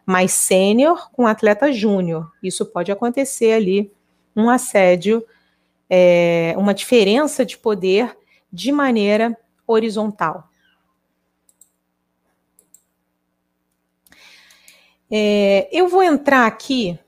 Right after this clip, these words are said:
um pouquinho, né, sobre alguns passos que são comuns,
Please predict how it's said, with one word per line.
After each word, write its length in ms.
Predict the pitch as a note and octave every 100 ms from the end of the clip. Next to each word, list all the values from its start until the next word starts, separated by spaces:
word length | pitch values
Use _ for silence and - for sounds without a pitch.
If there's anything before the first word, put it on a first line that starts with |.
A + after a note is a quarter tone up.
| _ _ _ _
um 140 | A#3 A3+
pouquinho, 800 | G3+ - - B3+ G#3+ F3 E3+ F3+
né, 420 | G3 G3+ G3 - _ _ _ _
sobre 800 | - - - C4 B3+ B3 B3 - - _ _ _ _ _ _ _
alguns 640 | - C#4 C4+ E4+ G#4 F#4 -
passos 1000 | - A3+ G3 G3 - D#4 E4+ - - _ _ _ _ _ -
que 140 | C#4
são 580 | - - A#3 A3 A3 G#3 _ _ _ _ -
comuns, 920 | F4 D4+ G#3+ G#3 B3+ D#4+ - -